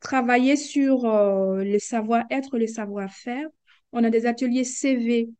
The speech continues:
l'aide de motivation. On a nos partenaires, euh, la maison Hermès,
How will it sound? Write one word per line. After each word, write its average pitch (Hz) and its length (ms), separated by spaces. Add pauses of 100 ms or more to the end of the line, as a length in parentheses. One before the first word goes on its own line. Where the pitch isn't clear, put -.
(160)
l'aide 240 180
de 240 80
motivation. 233 920
On 214 120
a 202 80
nos 220 200
partenaires, 247 840
euh, 202 120 (520)
la 220 100
maison 247 400
Hermès, 247 640